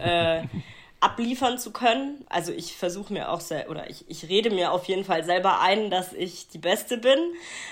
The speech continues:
Aber ich seh's einfach ganz realistisch. Ich weiß nicht, wie die Chinesinnen drauf sind. Ich weiß nicht, äh, was die Japanerin macht. Und, äh, es kann alles passieren. Es kann sein, dass ich immer nur Vierte werde, weil die mich einfach auch in Grund und Boden <laughs> fahren.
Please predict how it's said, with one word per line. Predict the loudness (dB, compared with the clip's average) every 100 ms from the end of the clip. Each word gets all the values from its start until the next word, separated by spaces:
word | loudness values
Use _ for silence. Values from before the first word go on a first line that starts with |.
| -16 _ _
Aber | 4 6 6 6 2 -10 _ -10
ich | -8
seh's | -2 2
einfach | 2 2 2
ganz | 2 2
realistisch. | 2 0 0 -6 -8 -8 -6
Ich | -6 -6 -8 -8
weiß | 2 2 2
nicht, | -2 -4
wie | -6
die | -8
Chinesinnen | -6 0 2 2 -2 -2
drauf | 0 0
sind. | -2 -6 -6
Ich | -4
weiß | 0 0 -2
nicht, | -10 -10 -8
äh, | -2 0 0 -4 -4
was | -4 -4
die | -10 -4
Japanerin | -4 -2 -2 0 -2 -4
macht. | 0 -2 -2 -16 -20 -20 -20 -20 _
Und, | 0 2 2 0 -4 -2
äh, | 2 2 2 -2 -6
es | -12 -10 -14 _ -8
kann | 0 0 4
alles | 4 4 2
passieren. | 0 0 0 2 0
Es | -2
kann | -2 2
sein, | 2 2 0
dass | -2
ich | -4
immer | -4 -2
nur | -2
Vierte | -2 -4 -2 0
werde, | 4 4 4 0
weil | 0 -2
die | -2
mich | -8 -6
einfach | -4 -4 0
auch | 0 0
in | -2
Grund | 0 -2 0
und | -2
Boden | 2 2 2
<laughs> |
fahren. | 2 4 4 2 0